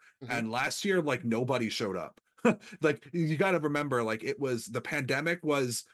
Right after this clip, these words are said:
Speaker 2: I mean, like, the pandemic is kind of an endemic now if you're optimistic. Uh, it's kinda hasn't gone anywhere, period.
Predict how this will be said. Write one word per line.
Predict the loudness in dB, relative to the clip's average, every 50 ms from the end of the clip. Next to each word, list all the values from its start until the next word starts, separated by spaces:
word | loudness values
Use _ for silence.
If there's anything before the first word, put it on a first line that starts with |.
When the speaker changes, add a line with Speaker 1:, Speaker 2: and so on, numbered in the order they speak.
| _ _ _ _ _ _ _ _ -2
Speaker 2:
I | 0 2
mean, | 2 2 2
like, | 2 0 0
the | -2 -2
pandemic | 0 0 2 4 4 4 4 2 2 0 0
is | -2 -2 -2 -4
kind | -6 -4 -2 -2 0 0 0
of | 0 0
an | 0 -2
endemic | -2 -4 -4 -2 -2 0 0 0 -2 -2 -4 -2
now | -2 0 0 2 0 0 -2 -2
if | -2 -4 -4 -2
you're | -4 -4 0 0
optimistic. | 0 -2 -2 -2 -4 -4 -4 -4 -6 -6 -6 -4 -4 -4 -6 -8 -10 -10
Uh, | -10 -8 -8
it's | -8 -10 -10
kinda | -8 -6 -4 -2 -2 -2 -4 -2
hasn't | -2 -2 -4 -4 -4 -6 -4
gone | -2 -2 0 0 -2
anywhere, | -2 -4 -4 -4 -2 -4 -4 -4
period. | -6 -6 -4 -4 -4 -4 -4 -6 -6 -8